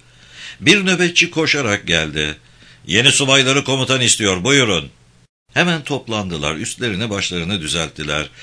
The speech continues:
Arka arkaya dizilip uygun adımla içeriye yürüdüler. Mahmut başını ellerinin arasına aldı. Kendi teğmenini düşünmeye başladı. Bir yerleri hala ılık ılık kanıyordu.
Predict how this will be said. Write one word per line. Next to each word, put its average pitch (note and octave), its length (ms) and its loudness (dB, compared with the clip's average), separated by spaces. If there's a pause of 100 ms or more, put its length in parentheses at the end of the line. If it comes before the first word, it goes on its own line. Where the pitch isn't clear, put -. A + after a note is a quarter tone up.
(180)
Arka D3 360 2
arkaya C#3+ 500 0
dizilip F2 420 0
uygun C3+ 320 -4
adımla B2+ 400 -4
içeriye F2+ 480 0
yürüdüler. D#2 680 -4 (520)
Mahmut D#3 440 0
başını E3 320 2
ellerinin C#3+ 520 0
arasına G#2 480 -2
aldı. E2 460 -2
Kendi D3 380 0
teğmenini C3 640 -4
düşünmeye G2+ 560 -2
başladı. D#2+ 600 -2 (340)
Bir E3+ 180 4
yerleri D#3 480 2
hala C#3+ 460 2
ılık C3+ 360 -2
ılık C3 280 -2
kanıyordu. E2 840 -2